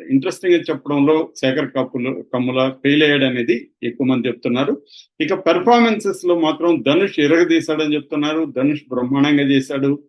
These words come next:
ఆ, అతను నిజంగానే రియల్ బెగ్గర్ గా చేశాడని చెప్తున్నారు. కాకపోతే ఆ సీన్లన్నీ కూడా బిక్షగాడు గుర్తుకొచ్చే విధంగానే ఉంది అని చెప్తున్నారు. ఎందుకంటే already బిక్షగాడు ఈ, ఈ హీరో బిక్షగాడిగా ఉంటే ఎలా ఉంటది అనేది బిక్షగాడు వన్, బిక్షగాడు టూ వచ్చేసాయి.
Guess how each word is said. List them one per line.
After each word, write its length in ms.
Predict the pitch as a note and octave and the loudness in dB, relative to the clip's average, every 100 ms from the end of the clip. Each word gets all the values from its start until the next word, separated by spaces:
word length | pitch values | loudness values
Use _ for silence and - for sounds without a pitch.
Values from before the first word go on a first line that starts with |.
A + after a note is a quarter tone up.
| _ _ _ _ | _ _ _ _
ఆ, 300 | A#2 B2 B2+ | -2 0 2
అతను 420 | C3 C#3 C#3 C3 | 0 2 4 4
నిజంగానే 640 | C3 B2+ C3 D#3+ E3 D#3+ D#3 | 2 0 2 4 4 4 2
రియల్ 300 | C3 C#3+ D3 | 2 0 0
బెగ్గర్ 320 | C3 B2+ C#3 | -2 -2 -2
గా 220 | C3+ C#3 B2+ | -2 -4 -6
చేశాడని 420 | B2 C#3 C3+ C3 | -8 -4 -2 -2
చెప్తున్నారు. 460 | B2 A#2 A#2+ C3+ A#3 | -4 -6 -4 -2 -2
కాకపోతే 480 | E3 F3 F3+ F#3+ | 2 2 0 0
ఆ 80 | E3+ | 0
సీన్లన్నీ 540 | D#3+ F#3+ G#3 G3+ G3 F#3+ | 0 0 2 2 0 -2
కూడా 400 | F#3+ F#3 F3+ F3+ _ _ - | 0 2 2 -2 _ _ -6
బిక్షగాడు 960 | B2 F3 - A3 A3+ F#3+ F3 D3 C3+ B2 | -4 -2 -2 4 4 4 2 0 -4 -6
గుర్తుకొచ్చే 720 | C3+ - C#3 C3+ - C#3 C3 | -8 -6 -4 -4 -2 0 2
విధంగానే 500 | C3 B2+ C#3 C3+ C3+ | 2 2 4 4 4
ఉంది 340 | B2 B2 B2+ | 0 -4 -4
అని 180 | B2 A#2 | -4 -6
చెప్తున్నారు. 560 | A#2 - B2 B2 D3 - - A#2+ | -6 -4 -2 -2 -2 -6 -6 -2
ఎందుకంటే 400 | B2+ C#3 D3 C#3 | 2 2 2 0
already 400 | C3+ D#3 E3 D#3 | 2 2 2 0
బిక్షగాడు 460 | C3+ C3+ E3 E3+ D3 | -2 -2 0 2 2
ఈ, 340 | C3+ C3+ C3+ - | 4 2 0 -6
ఈ 420 | B2 B2 B2 B2 _ _ _ - | -6 -4 -6 -8 _ _ _ -2
హీరో 260 | F#3+ A3+ G#3 | 2 4 4
బిక్షగాడిగా 680 | D3+ D#3 F3 F3+ E3 D#3 | 2 2 4 4 4 2
ఉంటే 260 | D3 C3+ C#3 | 2 2 2
ఎలా 200 | C3+ C#3 | 2 2
ఉంటది 320 | C#3+ C3+ C3 | 0 -2 -4
అనేది 280 | B2+ D#3 F3 | -4 -4 -2
బిక్షగాడు 460 | C#3 C3 D3 C#3 | -2 -2 -2 0
వన్, 260 | C#3 D3 E3 | 0 0 -2
బిక్షగాడు 420 | C3 C3 C#3+ C#3 | -4 -4 -2 -2
టూ 160 | C3+ C3 | 0 2
వచ్చేసాయి. 720 | C3+ C3 C3+ C3 C3+ C3+ | 2 2 0 0 0 0